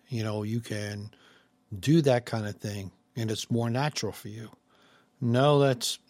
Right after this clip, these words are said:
not natural for anyone, really. And the only way we can do it is in the Lord.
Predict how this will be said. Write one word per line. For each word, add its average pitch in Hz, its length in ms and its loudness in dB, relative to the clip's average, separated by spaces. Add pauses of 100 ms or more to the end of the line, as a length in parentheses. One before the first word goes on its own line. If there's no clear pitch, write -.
(100)
not 139 320 2
natural 143 400 2
for - 160 -6
anyone, 139 420 4
really. 107 440 0 (840)
And 127 140 0
the 127 120 2
only 160 300 6
way 147 160 6
we 143 200 4
can 123 180 6
do 139 240 6
it 107 160 -2 (1120)
is 131 220 6
in 120 140 6
the 113 80 2
Lord. 104 400 -2